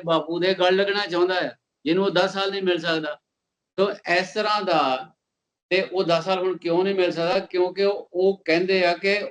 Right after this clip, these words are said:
ਉਹ ਪੈਂਤੀ ਪੈਂਤੀ ਲੱਖ ਰੁਪਈਆ ਵੀ ਜੇ ਅਸੀਂ ਉੱਥੇ ਲਾਉਂਦੇ ਤਾਂ ਬਰਬਾਦ ਹੁੰਦੇ। ਪੈਂਤੀ ਲੱਖ ਲਾ ਕੇ ਕੋਈ ਕਾਰੋਬਾਰ ਚੱਲਣ ਦਾ ਚਾਂਸ ਨਹੀਂ ਛੱਡਿਆ। ਉਹ ਫਿਰ ਇਹ ਕਹਿੰਦੇ ਆ ਕਿ ਜੀ ਜੇ ਕੁਛ ਕੀਤਾ ਆ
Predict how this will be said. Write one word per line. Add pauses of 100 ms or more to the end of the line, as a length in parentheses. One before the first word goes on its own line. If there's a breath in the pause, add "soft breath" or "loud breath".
ਉਹ
ਪੈਂਤੀ
ਪੈਂਤੀ
ਲੱਖ
ਰੁਪਈਆ
ਵੀ
ਜੇ
ਅਸੀਂ
ਉੱਥੇ
ਲਾਉਂਦੇ
ਤਾਂ
ਬਰਬਾਦ
ਹੁੰਦੇ।
ਪੈਂਤੀ
ਲੱਖ
ਲਾ
ਕੇ
ਕੋਈ
ਕਾਰੋਬਾਰ
ਚੱਲਣ
ਦਾ
ਚਾਂਸ
ਨਹੀਂ
ਛੱਡਿਆ। (840)
ਉਹ
ਫਿਰ
ਇਹ
ਕਹਿੰਦੇ
ਆ
ਕਿ
ਜੀ
ਜੇ (400)
ਕੁਛ
ਕੀਤਾ
ਆ